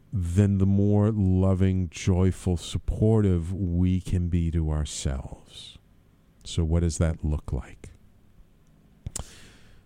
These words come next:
Think of images of this, you know, archetypal mother figure, archetypal father figure in your life.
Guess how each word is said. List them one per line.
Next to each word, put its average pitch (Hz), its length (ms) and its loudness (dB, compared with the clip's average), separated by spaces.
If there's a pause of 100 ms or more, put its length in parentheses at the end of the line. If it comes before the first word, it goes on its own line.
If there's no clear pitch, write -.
(120)
Think - 340 0
of 117 140 6
images 90 680 2 (920)
of 101 340 4
this, 98 480 2 (1120)
you 107 200 4
know, 92 200 0
archetypal 101 560 2
mother 92 320 2
figure, 95 420 2
archetypal 90 560 0
father 95 400 0
figure 87 380 0
in 90 80 0
your 90 180 2
life. 90 500 -2